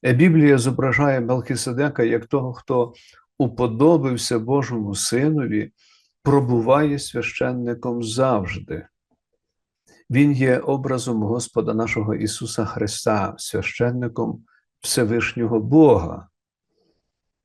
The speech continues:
А Син Божий є первосвященником, який не має ані початку днів, ані кінця життя.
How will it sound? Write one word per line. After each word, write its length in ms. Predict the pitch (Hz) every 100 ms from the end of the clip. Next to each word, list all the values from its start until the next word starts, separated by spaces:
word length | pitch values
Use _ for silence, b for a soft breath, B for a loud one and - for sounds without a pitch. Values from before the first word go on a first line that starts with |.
| _ _
А 200 | 113 85
Син 460 | 82 - 147 175 180
Божий 480 | 170 170 165 165 165 _ _ _ _ -
є 160 | 117 107
первосвященником, 1080 | 117 101 101 - 101 - 143 143 139 139 - B B -
який 520 | 123 - 156 147 - _ _ _ 110
не 220 | 127 151
має 540 | 127 117 107 104 117
ані 280 | 131 147 156
початку 680 | 156 143 - 127 127 - 117
днів, 500 | 110 110 117 127 123 113
ані 220 | 101 107
кінця 460 | 110 107 - 110
життя. 580 | - 101 - - 101 98